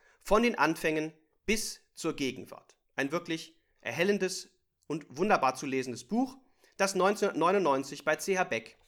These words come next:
erschienen ist. Und zum anderen Die Unterwerfung der Welt.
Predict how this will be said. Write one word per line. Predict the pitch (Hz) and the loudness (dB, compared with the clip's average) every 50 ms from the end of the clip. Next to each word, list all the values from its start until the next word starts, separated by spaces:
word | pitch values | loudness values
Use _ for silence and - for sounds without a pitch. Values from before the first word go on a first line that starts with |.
| _ _ _ _ _ - | _ _ _ _ _ 0
erschienen | 143 151 147 - 165 151 110 98 - | 0 0 0 0 -2 -4 -4 -6 -8
ist. | - - - _ _ _ _ _ _ _ _ _ _ _ _ _ _ _ _ _ _ - - - - | -12 -20 -20 _ _ _ _ _ _ _ _ _ _ _ _ _ _ _ _ _ _ -20 -14 -2 4
Und | 185 196 196 | 4 4 4
zum | - - - | 2 -2 2
anderen | - 160 208 226 226 233 262 277 285 - - _ _ _ _ _ _ _ - | 2 2 4 4 2 2 0 0 -2 -8 -16 _ _ _ _ _ _ _ -8
Die | 190 214 | -2 2
Unterwerfung | - 214 202 214 202 - - 147 139 160 156 - - 156 160 - - | 4 4 6 4 2 4 4 4 4 4 2 0 -4 -4 -4 -2 -2
der | 160 156 156 | -2 -2 -2
Welt. | 117 - - - - - | -4 -6 -8 -12 -20 -20